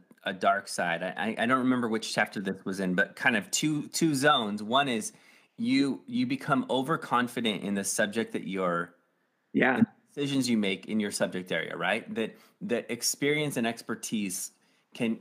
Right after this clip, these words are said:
Speaker 1: can, can create this tunnel vision, and
Speaker 2: Mm-hmm.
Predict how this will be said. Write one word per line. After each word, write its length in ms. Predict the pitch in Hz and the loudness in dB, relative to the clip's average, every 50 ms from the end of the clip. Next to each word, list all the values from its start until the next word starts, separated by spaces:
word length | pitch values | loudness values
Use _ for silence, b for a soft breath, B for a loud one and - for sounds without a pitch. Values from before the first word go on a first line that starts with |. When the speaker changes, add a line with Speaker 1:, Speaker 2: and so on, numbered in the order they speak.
| - - | -8 -8
Speaker 1:
can, 300 | - - 110 107 101 - - | -4 0 0 0 0 -4 -8
can 180 | - - 117 107 | -6 -2 -2 -2
create 300 | 110 - 123 113 101 87 | -2 0 0 0 0 -2
this 180 | 95 90 - | -4 -8 -8
tunnel 280 | - - - 151 139 120 | -8 -4 -4 -2 0 -2
vision, 380 | 104 98 90 - 95 92 - - - | -2 -4 -4 -4 -6 -6 -8 -6 -4
and 520 | 147 170 190 202 175 127 110 101 98 104 | -2 0 2 2 4 4 4 2 2 2
Speaker 2:
Mm-hmm. 120 | 135 139 | 2 2